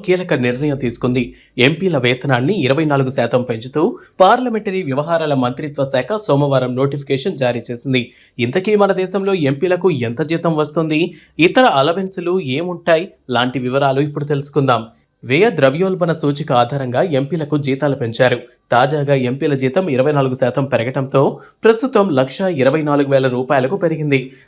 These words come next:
అలాగే ఎంపీల రోజువారీ భత్యాన్ని కూడా పెంచారు. గతంలో రోజుకు రెండు వేల రూపాయలు ఉండగా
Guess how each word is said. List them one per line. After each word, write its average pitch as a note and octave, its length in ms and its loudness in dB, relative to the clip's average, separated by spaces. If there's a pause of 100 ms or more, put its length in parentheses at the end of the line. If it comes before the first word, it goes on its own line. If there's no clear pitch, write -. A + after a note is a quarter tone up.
అలాగే F3 320 4
ఎంపీల F3 420 2
రోజువారీ D#3+ 520 4
భత్యాన్ని C#3+ 460 0
కూడా C#3 200 0
పెంచారు. C#3+ 520 0 (360)
గతంలో G3+ 380 2
రోజుకు E3+ 500 2
రెండు C3+ 260 0
వేల D#3+ 180 2
రూపాయలు C#3+ 360 2
ఉండగా E3 460 0